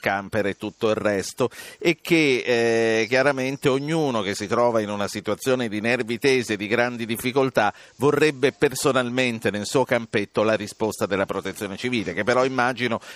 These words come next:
non possa essere dappertutto e debba fare una lista di priorità.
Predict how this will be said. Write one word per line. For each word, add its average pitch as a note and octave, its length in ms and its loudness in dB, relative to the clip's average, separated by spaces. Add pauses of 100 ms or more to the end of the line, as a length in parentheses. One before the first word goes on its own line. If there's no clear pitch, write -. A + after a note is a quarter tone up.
non D3+ 180 2
possa C3 460 2
essere A#2 340 0
dappertutto A2+ 720 0
e G#2+ 60 0
debba G#2+ 260 2
fare G#2+ 380 0 (240)
una B2 180 2
lista G#2 360 0
di G2 120 -4
priorità. F#2+ 640 -2